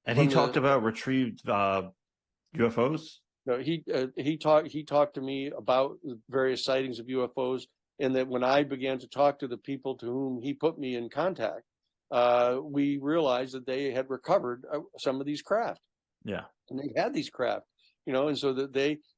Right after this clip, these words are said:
Speaker 2: if the United States has historically been the one that has constantly initiated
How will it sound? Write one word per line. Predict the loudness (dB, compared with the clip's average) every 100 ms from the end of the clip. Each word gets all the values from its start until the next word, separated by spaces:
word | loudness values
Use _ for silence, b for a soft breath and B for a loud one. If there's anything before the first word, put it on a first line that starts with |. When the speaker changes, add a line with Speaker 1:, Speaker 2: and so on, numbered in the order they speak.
| -10
Speaker 2:
if | 0 0 2 0 0 -6
the | -4
United | 0 0 0 -4
States | -6 -2 -2 -4 -6
has | -6 -4
historically | -8 -10 -2 0 0 0 -4
been | -2 -2 -2
the | -2
one | -2 -2 -2
that | -2 -4
has | -4 -6 -8
constantly | -4 -2 -2 -2 -6 -6 -6
initiated | -4 -4 -4 -4 -2 -2 -2 -6